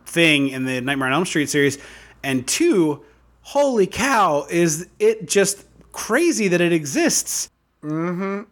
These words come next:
Speaker 2: It's, like, I watched, I, 'cause I feel like I haven't seen this whole thing. I've seen parts of this movie for sure.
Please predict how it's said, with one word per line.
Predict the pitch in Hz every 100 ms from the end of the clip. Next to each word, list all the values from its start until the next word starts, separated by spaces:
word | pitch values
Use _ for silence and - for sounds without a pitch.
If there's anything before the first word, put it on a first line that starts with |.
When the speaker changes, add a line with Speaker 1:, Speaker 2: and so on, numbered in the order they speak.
| _
Speaker 2:
It's, | 175 185 - 147 - 143 131 190
like, | 175 170
I | 202
watched, | 196 175 - -
I, | -
'cause | - 151
I | 151
feel | 180 - - 214
like | 202
I | 165
haven't | 151 139 131
seen | 143 135
this | 123
whole | 120 110
thing. | 139 139 143 - - - -
I've | 139
seen | - 139
parts | 135 117 156
of | 156
this | 165
movie | 175 175
for | - 180
sure. | 196 202